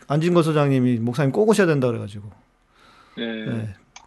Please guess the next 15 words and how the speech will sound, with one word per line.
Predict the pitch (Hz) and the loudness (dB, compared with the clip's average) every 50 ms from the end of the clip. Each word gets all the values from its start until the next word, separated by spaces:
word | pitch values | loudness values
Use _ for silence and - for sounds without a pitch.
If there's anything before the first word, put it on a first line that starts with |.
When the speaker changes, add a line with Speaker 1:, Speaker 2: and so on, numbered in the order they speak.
| _ _ _ _ _ _ - | _ _ _ _ _ _ 0
Speaker 1:
밥도 | - 151 147 - 175 | 0 2 2 2 2
못 | 160 147 156 151 160 | 2 2 2 2 2
얻어, | 147 143 143 | 2 2 0
못 | 123 131 147 156 156 | 0 2 2 2 2
얻어먹고 | 160 147 143 135 123 - 120 | 2 2 2 0 -2 -2 -6
갔다 | 110 120 - - 131 123 113 | -8 -8 -6 -6 -6 -6 -6
갔고, | - - 123 - _ - 120 110 110 120 | -6 -10 -12 -12 _ -10 -10 -8 -6 -4
오늘은 | 139 151 151 147 147 143 139 | -2 -2 0 0 2 2 2
Speaker 2:
<laughs> | 135 123 - 208 190 - _ - 220 - - _ _ - - - - _ _ - - _ - - - - - - - - | 0 0 -2 -4 -6 -6 _ -10 -10 -10 -12 _ _ -14 -14 -14 -14 _ _ -20 -20 _ -12 -12 -12 -12 -14 -18 -14 -12
바-, | - 104 - _ - | -12 -12 -12 _ -8
바쁘셨네요, | - 113 - - 135 - 127 117 113 110 104 98 98 | -8 -6 -2 -2 -2 0 0 -2 -2 0 -2 -2 -4
목사님. | 98 - - 135 135 135 123 | -6 -6 -2 0 0 0 0
Speaker 1:
네, | 127 | 0
오늘은 | 123 139 147 156 151 143 147 143 139 135 131 127 120 120 | 0 0 2 2 2 2 4 4 4 2 2 0 0 -2
또, | - 135 127 123 120 110 | -2 -4 -4 -4 -4 -6